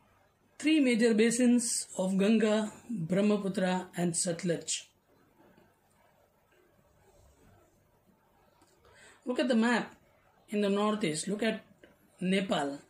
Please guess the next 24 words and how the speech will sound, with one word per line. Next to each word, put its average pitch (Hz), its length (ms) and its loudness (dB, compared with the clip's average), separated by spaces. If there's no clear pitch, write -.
our 190 140 -2
neighboring 196 580 0
states 190 480 -4
or, 190 280 0
uh, 196 240 2
countries 202 540 0
of 185 360 -2
Nepal, 208 680 0
Bhutan 208 800 0
and 202 480 2
Bangladesh. 170 760 0
Look 190 160 -6
at 226 120 0
this 226 420 -2
river. 190 480 -2
This - 200 -6
is 240 140 -6
a - 20 -2
huge 254 480 0
river 190 300 -2
which 185 280 -6
originates 214 600 0
from 170 220 -4
Tibet 190 500 0